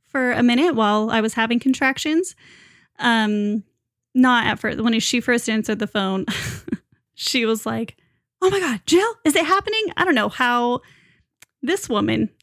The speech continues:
I don't know if it's a mom thing for everyone, but she just knew exactly what was happening. She just answered the phone and was immediately like,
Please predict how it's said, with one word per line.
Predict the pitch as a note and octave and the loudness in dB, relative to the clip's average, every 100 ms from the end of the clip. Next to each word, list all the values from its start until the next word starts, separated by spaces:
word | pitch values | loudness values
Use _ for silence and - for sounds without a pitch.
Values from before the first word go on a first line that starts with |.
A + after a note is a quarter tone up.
| - | -4
I | E4 | 0
don't | E4 D4+ | 2 4
know | C4+ B3+ | 4 2
if | B3 A#3 A#3 | 2 0 0
it's | G#3+ - | -2 0
a | A3 | 2
mom | G#3+ A#3+ B3 | 2 4 4
thing | B3+ B3 A#3+ A#3 | 2 2 0 2
for | A3 | 0
everyone, | G#3+ A3+ A3+ A3+ | 2 2 2 2
but | G#3+ | 0
she | - - D4+ | -2 0 0
just | D4 D4 | 2 2
knew | B3+ A3+ A3 | 2 4 2
exactly | G#3+ G#3 G#3+ A3 - | 0 0 0 0 0
what | A#3 | 0
was | A3+ A#3 | 0 0
happening. | G3+ G3 - G#3+ | -2 -2 0 0
She | - | 0
just | A#3+ B3+ | 0 0
answered | B3 A#3+ B3 | 2 2 2
the | A#3 | -2
phone | - A3 | 0 0
and | G#3+ | 0
was | G#3+ | 0
immediately | A3+ A#3 A3 G#3+ G#3+ G#3+ A#3 | 2 2 2 0 0 0 -2
like, | - G#3+ G#3+ - | -2 -2 -2 -4